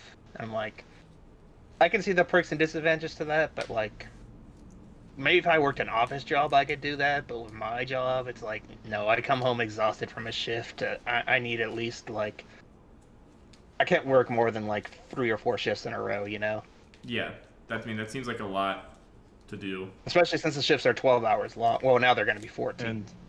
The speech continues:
Speaker 3: it would take, like, four days just to recover from those seven days of work. You really only get, like, three days off, if that, to just recover your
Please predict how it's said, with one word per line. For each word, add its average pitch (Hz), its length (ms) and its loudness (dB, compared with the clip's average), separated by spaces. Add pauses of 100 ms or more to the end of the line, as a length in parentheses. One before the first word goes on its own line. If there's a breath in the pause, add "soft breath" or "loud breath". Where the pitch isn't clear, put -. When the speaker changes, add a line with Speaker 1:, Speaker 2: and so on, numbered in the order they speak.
(180)
Speaker 3:
it 131 80 -2
would 151 140 0
take, 151 220 -2
like, 117 180 -2
four 127 280 -4
days 117 380 -2
just 120 280 -6
to 113 60 -14
recover 120 500 -4
from 110 200 -8
those 110 220 -6
seven 113 260 -4
days 110 220 2
of 101 100 -8
work. 117 300 0
You 117 100 -4
really 131 240 2
only 117 220 -2
get, 113 160 -2
like, 107 160 -6
three 123 220 -6
days 110 260 -2
off, 117 400 0 (400)
if 139 240 0
that, 120 560 0
to 120 120 -8
just 113 440 -8
recover 120 420 -4
your 107 240 -8